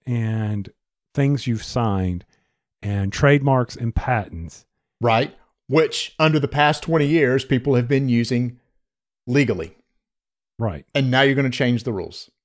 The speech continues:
Speaker 1: Okay. And
Speaker 2: And
Speaker 1: as
Speaker 2: now
Speaker 1: a
Speaker 2: they
Speaker 1: company
Speaker 2: think, and they think that everybody's just gonna be okay with that.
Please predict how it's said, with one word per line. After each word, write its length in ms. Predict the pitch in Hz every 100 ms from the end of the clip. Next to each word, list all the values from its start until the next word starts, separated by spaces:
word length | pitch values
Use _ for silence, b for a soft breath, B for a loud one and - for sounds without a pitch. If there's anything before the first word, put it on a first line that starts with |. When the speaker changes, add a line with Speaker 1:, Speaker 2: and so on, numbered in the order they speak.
| _ 139
Speaker 1:
Okay. 320 | 151 151 120 - _ -
And 140 | 127
Speaker 2:
And 20 | 131
Speaker 1:
as 80 | 160
Speaker 2:
now 140 | 170
Speaker 1:
a 20 |
Speaker 2:
they 100 | 175
Speaker 1:
company 320 | 185 139 254 113
Speaker 2:
think, 300 | 185 - _ _ _ -
and 80 | 107
they 100 | 113
think 300 | - 240 202
that 60 |
everybody's 260 | 139 139 147
just 160 | 156 151
gonna 140 | 151
be 140 | 151
okay 220 | 160 151 127
with 120 | 101
that. 240 | 82 -